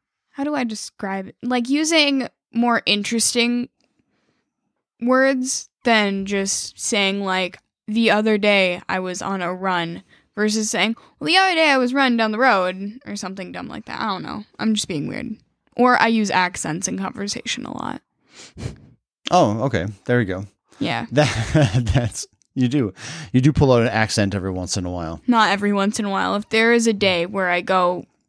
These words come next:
Speaker 1: talking without an accent at least once, it's not a good day. I'm not having fun.
Speaker 2: What is your favorite accent to do?
Speaker 1: Uh, either Northern,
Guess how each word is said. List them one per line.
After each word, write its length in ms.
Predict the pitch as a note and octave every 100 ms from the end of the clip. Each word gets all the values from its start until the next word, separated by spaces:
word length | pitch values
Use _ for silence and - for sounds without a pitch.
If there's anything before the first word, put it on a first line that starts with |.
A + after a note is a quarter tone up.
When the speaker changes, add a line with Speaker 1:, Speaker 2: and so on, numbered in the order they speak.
| -
Speaker 1:
talking 640 | - G3+ F#3+ G3+ F3 F3+ -
without 440 | G3+ G#3 F3+ F3+
an 100 | G3+
accent 540 | F#3 F3+ - F3 D3+ -
at 160 | F#3
least 260 | F#3 F#3+ -
once, 540 | E3+ C3+ - - - _ _ _ _ -
it's 160 | G#3+
not 200 | F#3+ E3+
a 40 | C3
good 180 | -
day. 240 | - G1+ - _ _ _ _ -
I'm 120 | A3
not 180 | G3+ -
having 240 | G3+ - -
fun. 260 | - - - - - - A#2
Speaker 2:
What 180 | C3 C#3+
is 100 | C3
your 100 | A#2+
favorite 300 | A#2+ G#2 F#2
accent 320 | D2+ - G#2
to 80 | -
do? 140 | E2 E2 - _ -
Speaker 1:
Uh, 640 | G#3+ G#3+ G#3+ G#3+ G#3 G#3 -
either 600 | A#3 B3 B3 C4 A#3+ A3
Northern, 960 | B2+ A3 A3 A3 A#3+ C4 D4 D#4+ F4